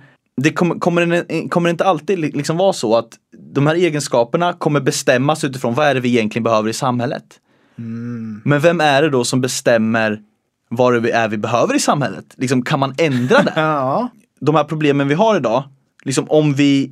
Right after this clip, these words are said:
Speaker 1: delar in folk i kategorier som behövs för det här, det är inte lite som en, eh, ond cirkel? Li-, lite så.
Speaker 2: Ja, jag, jag, jag tänker mer på det där också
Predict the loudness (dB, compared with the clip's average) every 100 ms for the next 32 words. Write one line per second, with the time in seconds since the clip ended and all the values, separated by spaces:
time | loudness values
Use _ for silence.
0 | -10 -2 2 2 2 2 2 2 0 -2
1 | 0 -4 -14 -20 _ _ _ _ 0 0
2 | -2 -4 _ -6 -6 -2 0 2 2 0
3 | -4 -4 0 4 6 4 2 -2 -4 -4
4 | -10 -16 _ 2 4 4 2 0 0 0
5 | 2 2 0 0 0 2 2 2 0 0
6 | 0 0 -2 -2 0 -2 -6 _ -4 0
7 | 0 0 2 4 4 0 -8 _ _ -2
8 | 2 0 2 2 2 2 2 2 0 0
9 | 2 2 0 -4 -8 -6 -2 0 -2